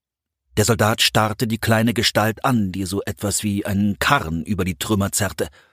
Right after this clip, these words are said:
„Wer ist sie denn?“ „Gehen wir es ganz ruhig an“, schlug der Polizist vor und packte den Soldaten am Arm.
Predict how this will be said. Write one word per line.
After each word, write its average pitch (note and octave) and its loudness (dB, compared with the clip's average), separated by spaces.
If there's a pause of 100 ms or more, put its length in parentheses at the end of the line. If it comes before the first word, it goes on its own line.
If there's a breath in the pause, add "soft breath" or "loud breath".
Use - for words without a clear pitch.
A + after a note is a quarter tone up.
(500 soft breath)
„Wer E2+ -2
ist C3+ 0
sie E3+ 0
denn?“ C#2 -6 (1040)
„Gehen A#2 -2
wir A#2 0
es A#2+ 0
ganz C3 2
ruhig D#3+ 0
an“, - -12 (720 soft breath)
schlug - 0
der F#2+ 0
Polizist - -4
vor A2 0 (400)
und A#2+ -4
packte A2+ -2
den G#2+ 0
Soldaten G#2+ 2
am A#2 0
Arm. G2+ -2